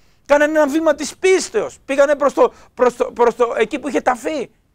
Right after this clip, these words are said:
Και όταν κάνεις ένα βήμα πίστεως, θα βρεθείς μπροστά στην αποκάλυψη της Ανάστασης. Ευχαριστούμε τον Κύριο. Είναι ένα βήμα πίστεως σήμερα να γονατίσεις και να πεις, «Πού είσαι, Κύριε; Πού είσαι, Χριστέ μου;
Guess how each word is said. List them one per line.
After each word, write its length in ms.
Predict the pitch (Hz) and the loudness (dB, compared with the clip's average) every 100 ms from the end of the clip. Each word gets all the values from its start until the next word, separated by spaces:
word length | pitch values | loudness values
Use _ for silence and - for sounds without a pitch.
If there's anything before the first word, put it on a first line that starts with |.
| _ _ _ _ _ _ _ | _ _ _ _ _ _ _
Και 80 | - | -2
όταν 140 | 254 285 | 0 2
κάνεις 220 | 311 294 | 0 0
ένα 200 | 302 277 | 0 0
βήμα 280 | 320 311 269 | 0 -2 -2
πίστεως, 500 | 330 359 - 220 214 | 0 0 0 -2 0
θα 100 | 214 | -2
βρεθείς 260 | 220 285 | -2 -2
μπροστά 480 | 262 233 - 294 - _ | 0 0 0 -2 -2 _
στην 260 | - 254 240 | -6 0 2
αποκάλυψη 720 | 233 214 294 320 320 240 220 | 2 0 2 2 0 -6 -10
της 140 | 208 | -2
Ανάστασης. 800 | 240 285 349 - 220 - 120 _ _ _ _ _ _ _ _ _ _ _ _ _ _ _ _ _ | 0 2 0 0 -6 -6 -20 _ _ _ _ _ _ _ _ _ _ _ _ _ _ _ _ _
Ευχαριστούμε 440 | 190 175 190 180 | -2 -2 -4 -2
τον 140 | 202 | -2
Κύριο. 340 | 190 294 185 - _ | -2 -6 -8 -10 _
Είναι 160 | - 269 | -6 -2
ένα 160 | 311 | 0
βήμα 280 | 294 330 302 | 0 0 -2
πίστεως 460 | - 381 370 - 240 | 0 0 0 -2 -4
σήμερα 300 | 240 226 208 | -4 -2 0
να 60 | |
γονατίσεις 500 | 202 208 202 233 220 | 0 0 -2 -4 -12
και 120 | - 202 | -10 -8
να 80 | |
πεις, 200 | 190 214 - _ _ | -6 -8 -12 _ _
«Πού 140 | - 349 | 0 4
είσαι, 380 | 359 349 349 285 | 6 4 2 -2
Κύριε; 420 | 254 220 143 - _ _ _ _ _ _ _ _ _ _ _ _ | 0 -2 -4 -10 _ _ _ _ _ _ _ _ _ _ _ _
Πού 100 | - 427 427 | 4 6 6
είσαι, 180 | 415 349 | 6 2
Χριστέ 460 | 240 262 - 196 143 | -2 -6 0 -2 -2
μου; 180 | 123 | -10